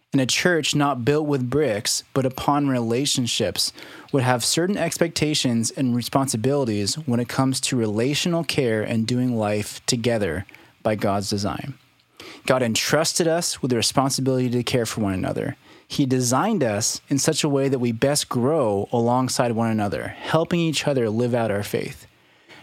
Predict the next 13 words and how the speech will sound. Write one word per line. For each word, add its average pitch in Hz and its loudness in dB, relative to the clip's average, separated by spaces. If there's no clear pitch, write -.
God 139 2
uniquely 143 0
equipped 160 -2
and 127 0
qualified 131 2
us 107 0
to 127 -2
comfort 175 0
one 135 2
another 123 0
in 117 0
our 113 0
trials. - -2